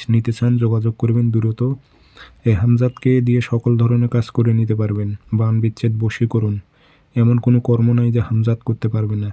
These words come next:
সব করতে পারবে হামজাদ। কাছে দূরে ঠিকানা দিলে দূরের কাজও করে দেবে। প্রত্যেক দিন একটা করে কাজ দিতে পারবেন হামজাদকে। তো আজকের এই তাবিজটির নিয়ম, শনিবার, মঙ্গলবার সকালবেলা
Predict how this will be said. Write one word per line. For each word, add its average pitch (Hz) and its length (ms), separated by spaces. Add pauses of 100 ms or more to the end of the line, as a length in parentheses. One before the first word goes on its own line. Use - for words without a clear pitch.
সব 117 280 (120)
করতে 117 240
পারবে 110 260
হামজাদ। 104 340 (160)
কাছে 113 380
দূরে 117 440 (460)
ঠিকানা 117 340
দিলে 117 220
দূরের 113 320
কাজও 110 260
করে 104 240
দেবে। 101 260 (520)
প্রত্যেক 120 380
দিন 117 120
একটা 113 240
করে 117 140
কাজ 113 260
দিতে 113 220
পারবেন 107 300
হামজাদকে। 104 580 (1080)
তো 117 100
আজকের 120 300
এই 123 80
তাবিজটির 120 440
নিয়ম, 120 260
শনিবার, 117 380
মঙ্গলবার 117 380
সকালবেলা 117 640